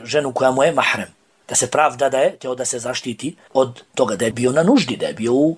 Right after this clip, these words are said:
situaciji darure. Tako da vidimo da neke stvari potpadaju pod nuždu, ali da samo neke stvari potpadaju pod nuždu i da ne mogu sve stvari biti dozvoljene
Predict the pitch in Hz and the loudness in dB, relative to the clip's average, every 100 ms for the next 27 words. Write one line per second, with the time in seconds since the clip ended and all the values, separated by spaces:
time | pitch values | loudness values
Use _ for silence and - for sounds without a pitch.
0 | - - 160 170 - 185 190 165 147 - | -6 -2 4 4 4 -2 -2 -8 -16 0
1 | 151 175 190 - - _ _ _ _ _ | 4 6 4 2 -6 _ _ _ _ _
2 | _ _ _ - 135 135 143 185 160 160 | _ _ _ -4 0 2 2 2 2 2
3 | 160 143 175 135 185 180 143 131 - 120 | 0 2 2 4 0 0 0 0 -2 -6
4 | 120 170 160 175 - _ _ _ _ _ | -4 -6 -4 -6 -6 _ _ _ _ _
5 | 127 143 139 180 - 196 180 156 123 - | 0 2 4 2 4 2 2 -2 -6 -6
6 | 131 120 123 - 110 104 113 110 190 175 | -6 -6 -10 -10 -10 -10 -8 2 2 4
7 | 196 131 127 185 165 139 147 120 143 135 | 4 4 4 4 4 2 0 2 4 4
8 | 127 127 117 127 139 131 131 | 2 -2 4 4 4 2 0